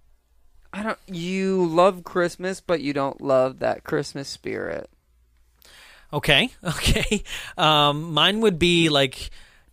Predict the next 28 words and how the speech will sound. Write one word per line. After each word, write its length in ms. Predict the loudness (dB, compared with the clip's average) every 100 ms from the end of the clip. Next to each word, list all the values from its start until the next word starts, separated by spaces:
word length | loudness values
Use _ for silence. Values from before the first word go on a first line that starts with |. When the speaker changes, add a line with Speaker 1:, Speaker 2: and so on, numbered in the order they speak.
| -2
Speaker 2:
if 160 | -2 0
you 180 | -2 0
are 320 | 2 4 4 2
having, 460 | 2 0 -2 -6
like, 240 | -6 -6 -4
where 100 | -4
you're 100 | -2
like, 220 | -4 -2
"This 200 | -2 0
is 40 | 0
a 40 |
ridiculous 800 | -2 0 -4 -2 -2 -2 -2 -4
movie 360 | -2 -2 0 -4
to 80 | -2
play 260 | 0 0
in 80 | -4
the 60 | -2
background 500 | -2 0 0 -2 0
while 140 | 0
we 140 | 2
all 140 | 0 0
get 140 | -4
drunk 320 | -4 -4 -2
at 60 | -6
a 20 |
Christmas 400 | -6 -8 -8 -6
Speaker 1:
Yeah. 60 | 0
Speaker 2:
party," 380 | 2 2 -2